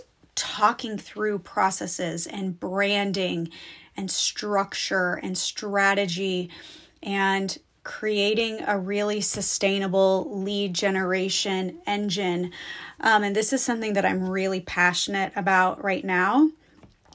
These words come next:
because I have it. <laughs> I get really passionate about helping others create things that I have. I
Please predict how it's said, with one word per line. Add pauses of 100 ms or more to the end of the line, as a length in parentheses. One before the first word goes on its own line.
(100)
because (1000)
I
have
it. (760)
<laughs> (1160)
I
get
really
passionate (520)
about (100)
helping
others
create
things
that
I
have. (1080)
I